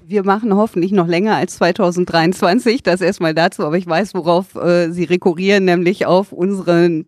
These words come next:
Prozesszeitpunkt dann der Umsetzung der Landesstrategie. Ich blicke recht bewegt darauf, bin auch noch so gedanklich, äh, sehr beim Film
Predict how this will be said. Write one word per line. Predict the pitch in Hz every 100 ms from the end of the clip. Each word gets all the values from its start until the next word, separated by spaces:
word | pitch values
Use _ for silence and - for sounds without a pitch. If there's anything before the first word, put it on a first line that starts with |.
| _
Prozesszeitpunkt | - 165 - 180 214 - 165 185 - 185 190 -
dann | 165 175 147
der | 170
Umsetzung | 170 165 170 156 151
der | 151
Landesstrategie. | 151 139 - 143 147 175 139 151 - _ -
Ich | -
blicke | 226 233 233
recht | 190 180
bewegt | 180 156 180 330 294
darauf, | 285 285 359 - -
bin | 196 220
auch | 208
noch | 208 202
so | - 208 202
gedanklich, | 185 165 185 208 214 214 -
äh, | 196 196 190 -
sehr | 190 185 185 196
beim | 196 196
Film | - 226 214 220